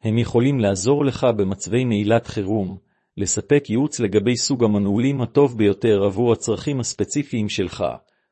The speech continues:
ולהתקין, לתקן או להחליף מנעולים לפי הצורך. הם יכולים גם לספק שירותי חיתוך מפתחות, להתקין מערכות אבטחה, ולהציע עצות כיצד לתחזק את המנעולים ולשפר את האבטחה של הנכס שלך.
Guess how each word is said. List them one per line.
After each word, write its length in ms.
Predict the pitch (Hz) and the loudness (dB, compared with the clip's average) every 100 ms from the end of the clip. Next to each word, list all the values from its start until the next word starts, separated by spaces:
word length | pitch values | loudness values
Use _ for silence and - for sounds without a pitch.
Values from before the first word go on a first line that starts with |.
| - | -10
ולהתקין, 680 | 95 95 - - 101 76 57 _ _ _ - | -4 -4 -4 -8 -8 -8 -12 _ _ _ -8
לתקן 540 | 101 - - 151 170 180 | -6 -4 0 0 0 -2
או 140 | 127 | 0
להחליף 500 | 104 104 - 143 139 | 2 0 -2 -4 -2
מנעולים 500 | 117 110 104 123 147 | -2 0 2 0 0
לפי 280 | 139 - 113 | -2 -2 -2
הצורך. 720 | 107 - 90 64 55 - _ _ _ _ _ _ _ _ _ _ - | 0 -2 -4 -4 -10 -18 _ _ _ _ _ _ _ _ _ _ -6
הם 140 | 110 120 | -2 0
יכולים 540 | - 107 123 135 107 | 2 2 2 0 0
גם 220 | 101 101 | 0 0
לספק 480 | 110 - - 131 131 | 0 -2 -2 -2 -2
שירותי 500 | - 101 95 127 127 | -2 -4 0 0 0
חיתוך 400 | - 107 87 - | -2 -4 -4 -2
מפתחות, 680 | 98 - - - 104 - _ _ _ _ - | -6 -8 -10 -2 -2 -2 _ _ _ _ -2
להתקין 440 | 101 - 151 151 | -2 -2 -2 0
מערכות 480 | 123 98 - 123 113 | 2 0 0 0 0
אבטחה, 520 | 92 - - 90 67 - _ _ _ - | -2 -4 -4 -4 -4 -10 _ _ _ -8
ולהציע 480 | 92 92 - 151 131 | -4 -2 0 2 2
עצות 360 | 101 135 123 | 2 0 -2
כיצד 440 | - 98 - 131 113 | -2 -4 0 0 2
לתחזק 540 | 104 - 101 139 143 | -2 -4 -2 -2 -2
את 120 | 123 | -2
המנעולים 580 | 110 101 104 98 135 143 | 0 0 0 -2 -2 -2
ולשפר 520 | 113 92 95 - 147 | -4 -2 -2 0 0
את 100 | 127 | 2
האבטחה 520 | 110 98 - - 151 143 | 0 0 -2 -2 0 0
של 220 | - 107 | 0 0
הנכס 440 | 110 117 - - | 0 -2 -4 -6
שלך. 400 | - 95 87 - | -4 -6 -6 -8